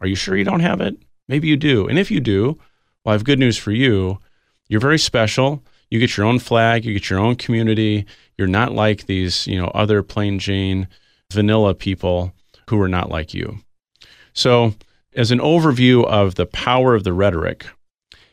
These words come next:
and the catechetical nature of that rhetoric in our society, that's what I'm most concerned about. It is, it encourages us to make our identity our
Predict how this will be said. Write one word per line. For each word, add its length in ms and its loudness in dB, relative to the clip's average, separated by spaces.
and 720 0
the 520 -2
catechetical 640 0
nature 580 0
of 200 -2
that 200 -2
rhetoric 440 -2
in 60 -4
our 140 -2
society, 840 -4
that's 240 0
what 100 0
I'm 80 0
most 240 -2
concerned 400 -4
about. 280 -4
It 180 -6
is, 180 -4
it 80 -2
encourages 680 -2
us 260 0
to 220 -4
make 400 -2
our 220 2
identity 1080 -2
our 400 2